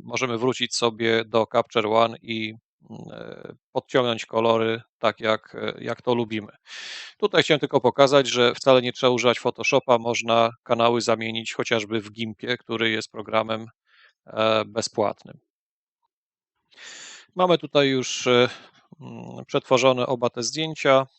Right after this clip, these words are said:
E, jedno wygląda w tej chwili tak, drugie wygląda tak. Tutaj też można by było jeszcze trochę popracować nad kolorami. Mm, na przykład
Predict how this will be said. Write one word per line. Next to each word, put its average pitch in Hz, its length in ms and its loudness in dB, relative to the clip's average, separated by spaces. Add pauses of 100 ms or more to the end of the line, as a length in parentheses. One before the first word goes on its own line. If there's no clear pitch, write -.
(300)
E, 120 400 -8
jedno 127 320 -4
wygląda 117 360 -6
w - 60 -10
tej 123 140 -6
chwili 117 300 -14
tak, 143 380 2 (540)
drugie 131 340 0
wygląda 120 540 2
tak. 135 320 4
Tutaj 120 260 -4
też 127 220 -6
można 117 260 -2
by 113 100 -4
było 117 320 -2
jeszcze 117 500 -2
trochę 117 500 -2 (800)
popracować 120 560 0
nad 120 180 -4
kolorami. 123 680 0 (380)
Mm, 113 640 -12
na 127 140 -2
przykład - 920 0